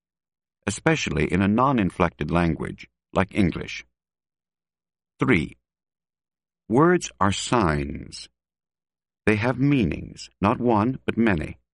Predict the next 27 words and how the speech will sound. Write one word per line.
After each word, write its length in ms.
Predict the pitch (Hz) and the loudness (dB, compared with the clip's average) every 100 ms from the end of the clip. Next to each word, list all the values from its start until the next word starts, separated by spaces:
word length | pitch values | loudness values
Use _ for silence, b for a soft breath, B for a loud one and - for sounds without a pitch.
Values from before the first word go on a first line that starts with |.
| _ _ _ _ _ _ _ | _ _ _ _ _ _ _
These 260 | 131 180 - | 2 2 4
meanings 400 | 107 73 85 - - | 0 2 0 0 -2
are 80 | 104 | 0
related 540 | 127 147 143 82 92 | 2 2 0 0 0
in 120 | 110 | 0
various 400 | 110 110 110 - | 2 2 0 0
ways. 540 | 98 82 65 - - - _ _ _ _ _ _ | 0 0 -2 -10 -16 -20 _ _ _ _ _ _
Sometimes 400 | - 85 80 82 | 0 2 2 0
they 120 | 76 80 | 0 -2
shade 480 | - 87 76 90 | 0 0 2 0
from 180 | - 80 | 0 0
one 280 | 78 73 85 | 2 2 2
into 300 | 78 101 76 | 0 0 0
another. 420 | 76 67 - - _ _ _ _ _ _ - | 0 -2 -6 -16 _ _ _ _ _ _ -2
Sometimes 380 | 104 98 92 | 0 2 2
a 60 | 92 | 2
word 220 | 87 87 | 2 2
will 100 | 87 | 2
have 180 | 92 - | 0 -2
two 180 | - 104 | 0 2
or 80 | 123 | 2
more 240 | 143 80 | 2 0
sets 340 | - 73 - | 0 -4 -2
of 160 | 90 - | -6 -2
totally 380 | 151 151 113 98 | 0 2 2 2
unrelated 560 | 101 95 92 90 64 | 2 2 2 0 -2
meanings. 540 | 67 71 60 - - | -4 -6 -8 -14 -16